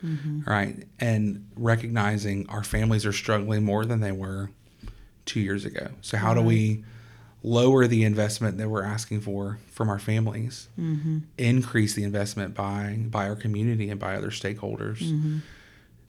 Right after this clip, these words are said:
Speaker 2: so that we can serve the kids who need us the most?
Speaker 1: Right.
Speaker 2: Um,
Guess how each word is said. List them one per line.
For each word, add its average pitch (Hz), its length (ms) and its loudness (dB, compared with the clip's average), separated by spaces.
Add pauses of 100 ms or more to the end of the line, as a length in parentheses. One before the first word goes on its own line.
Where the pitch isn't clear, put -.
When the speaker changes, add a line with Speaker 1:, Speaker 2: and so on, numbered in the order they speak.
(140)
Speaker 2:
so - 240 0
that 117 160 2
we 110 100 0
can 107 140 0
serve 107 340 0
the 107 80 -2
kids 101 240 -2
who 98 60 -4
need - 180 -4
us - 120 -8
the - 100 -10
most? - 460 -8 (160)
Speaker 1:
Right. 160 340 -2
Speaker 2:
Um, 117 540 -6